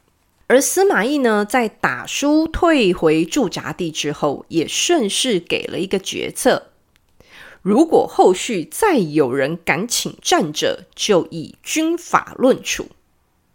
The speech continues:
当然啦，经过这一战，再也不会有冒失鬼敢再傻乎乎的冲出来说司马将军不出战是怕蜀汉了。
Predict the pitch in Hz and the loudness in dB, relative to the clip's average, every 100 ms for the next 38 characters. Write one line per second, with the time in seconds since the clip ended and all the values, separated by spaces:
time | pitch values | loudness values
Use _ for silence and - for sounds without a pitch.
0 | _ _ - 156 160 143 104 95 - - | _ _ -6 -4 -4 -6 -6 -8 -10 -4
1 | 240 277 277 247 214 151 151 170 - - | -2 0 -2 2 0 0 -2 -4 -4 -12
2 | - 381 240 139 - - 170 240 151 220 | -2 0 0 -4 -8 -8 0 0 2 0
3 | 196 - 185 185 151 92 143 117 - 214 | -2 -2 -4 0 -2 0 -4 -4 -2 -2
4 | - - - - 294 302 302 320 214 - | 0 -2 -2 0 0 4 4 6 4 2
5 | 254 254 247 254 196 160 - 180 170 165 | 0 0 0 2 2 2 0 6 6 6
6 | 180 - 180 170 - - 151 170 170 165 | 2 -4 -2 0 -2 -2 -2 -2 -4 -6
7 | 175 240 156 - 170 160 160 156 135 - | -2 0 0 0 0 0 2 0 0 -6
8 | 123 - 180 131 - - 127 - 190 175 | -6 -2 0 0 -4 -8 -10 0 2 2
9 | 85 80 - | 2 -2 -2